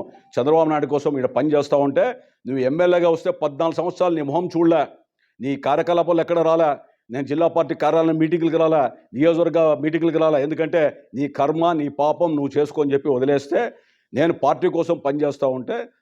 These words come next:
నువ్వు నన్ను అసత్య బురద చల్లుతావా? నువ్వు తప్పుడు పనులు చేసి నీ యొక్క దుర్నీతి, నీ యొక్క అక్రమాలు, అవినీతి చట్ట నా దగ్గర ఉన్నా కూడా మౌనంగా ఉన్న కారణం ఏంటంటే కేవలం పార్టీ కోసం, పార్టీ బజార్న పడకూడదని దీంతో.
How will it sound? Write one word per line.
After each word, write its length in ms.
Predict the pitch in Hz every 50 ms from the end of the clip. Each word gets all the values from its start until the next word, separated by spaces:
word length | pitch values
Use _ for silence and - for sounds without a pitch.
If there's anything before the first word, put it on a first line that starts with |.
| _ _ 95 113
నువ్వు 220 | 147 196 220 214 190 165 156 151 151 - - 113
నన్ను 200 | 131 139 151 151 135 123
అసత్య 260 | - 160 143 - 170 147 120 120
బురద 180 | 131 135 139 139 123 123
చల్లుతావా? 480 | 127 123 113 117 123 110 110 113 113 107 - - - _ _ _ -
నువ్వు 140 | 120 131 123 -
తప్పుడు 220 | - - 156 147 117
పనులు 220 | 131 139 139 131 127 127
చేసి 200 | 127 120 123 156 143 127
నీ 80 | 131 135 123 123
యొక్క 160 | 120 123 - 120 107 101
దుర్నీతి, 440 | 127 131 139 151 151 147 147 151 147 143 143 - - _ -
నీ 60 | 117 123
యొక్క 140 | 127 120 123 117 -
అక్రమాలు, 420 | - 147 151 147 147 151 151 151 131 123
అవినీతి 360 | 123 139 151 147 - 143 139 123 110 - - - _ _ - - -
చట్ట 180 | 135 123 - 165 151 135 120 - - _ _ -
నా 60 | 110 120 120
దగ్గర 180 | 131 131 147 131 135
ఉన్నా 120 | 143 147 143 135
కూడా 120 | 143 143 135 123 117
మౌనంగా 320 | 117 131 147 147 139 139 135 127
ఉన్న 120 | 127 120 - -
కారణం 200 | 123 131 131 131 127
ఏంటంటే 200 | 123 117 123 143 135 -
కేవలం 260 | 131 135 135 139 131 123 117 123 - _ _ _ _ 110
పార్టీ 240 | 120 131 127 143 139 131
కోసం, 220 | 127 123 123 139 - - -
పార్టీ 220 | 117 120 117 135 120 95
బజార్న 280 | 110 117 127 135 131 127 120 123
పడకూడదని 420 | 117 117 113 113 110 113 110 101 104 104
దీంతో. 200 | 98 95 98